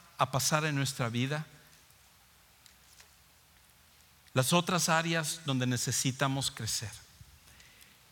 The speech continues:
las áreas donde necesitamos ser mejores esposos, donde necesitamos ser mejores esposas, mejores papás,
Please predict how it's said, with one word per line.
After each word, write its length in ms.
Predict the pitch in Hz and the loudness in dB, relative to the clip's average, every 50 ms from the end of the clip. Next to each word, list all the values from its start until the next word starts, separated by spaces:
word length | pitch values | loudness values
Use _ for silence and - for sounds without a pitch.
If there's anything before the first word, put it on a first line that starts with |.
| - - | -4 0
las 160 | 127 123 123 | 2 4 6
áreas 340 | 156 151 160 165 160 156 135 | 6 6 6 6 2 0 2
donde 240 | 143 143 139 139 139 | 0 0 2 2 2
necesitamos 760 | 135 131 131 - 131 - - 131 - - 139 143 151 139 - | 2 2 0 0 0 0 -2 -2 0 0 0 2 2 0 0
ser 340 | - - 151 135 117 110 - - - - - | 0 0 0 0 0 -4 -8 -12 -20 -16 -6
mejores 460 | - 120 117 - 143 131 131 127 - | -2 -2 -2 0 0 0 0 0 -2
esposos, 680 | - 123 - - - 123 117 - - - - - - - - - - - - - - - - - - - - | -2 -2 -4 -4 -4 -6 -4 -4 -6 -6 -8 -8 -10 -12 -16 -20 -20 -20 -20 -20 -20 -20 -20 -20 -20 -8 -2
donde 220 | 139 139 135 139 | 0 2 4 4
necesitamos 520 | 135 135 131 - - 160 147 143 147 135 - | 4 2 2 2 2 0 0 0 0 -2 -2
ser 340 | - 147 135 127 117 110 - - - - - - - - - - | 0 0 -2 -2 -2 -6 -10 -14 -20 -20 -20 -20 -20 -16 -6 -2
mejores 600 | 123 120 - - 143 139 139 139 135 - - - - - - - - - - | -2 -2 2 2 4 4 4 2 0 -2 -4 -6 -10 -18 -20 -20 -20 -12 -4
esposas, 680 | - 127 - - - 143 135 123 - - 117 - - - - - - - - - - | -2 -2 -2 0 0 0 0 0 -2 -6 -6 -8 -10 -10 -14 -20 -20 -20 -20 -8 0
mejores 420 | 131 127 - 151 151 143 143 139 | 0 0 2 4 4 4 2 2
papás, 840 | - - 139 123 - - - 123 123 113 - - - - - - - | 2 0 0 0 2 0 0 0 0 0 -2 -2 -4 -4 -8 -12 -20